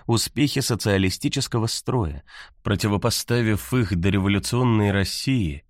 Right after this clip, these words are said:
и символизируя восстановление страны после пережитых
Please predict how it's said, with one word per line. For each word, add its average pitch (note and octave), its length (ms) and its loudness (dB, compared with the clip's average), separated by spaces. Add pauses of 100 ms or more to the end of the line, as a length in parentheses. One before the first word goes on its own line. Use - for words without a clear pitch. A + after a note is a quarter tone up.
(140)
и G2+ 220 4
символизируя E2+ 880 2
восстановление D#2+ 800 0
страны D2+ 720 -4 (460)
после G#2 500 0
пережитых D2+ 880 -2